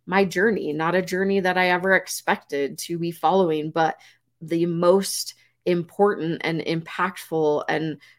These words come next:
purpose-driven journey that I have ever been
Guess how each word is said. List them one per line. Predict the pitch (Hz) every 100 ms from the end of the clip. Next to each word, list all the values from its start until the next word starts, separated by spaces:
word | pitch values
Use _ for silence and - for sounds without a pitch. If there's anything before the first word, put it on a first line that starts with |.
| _ -
purpose-driven | - 196 190 185 - 165 180 180 170 165 160 160
journey | 160 185 196 156 151 156
that | 160 175
I | -
have | 175 180 170
ever | 170 170 180
been | 165 170 170 165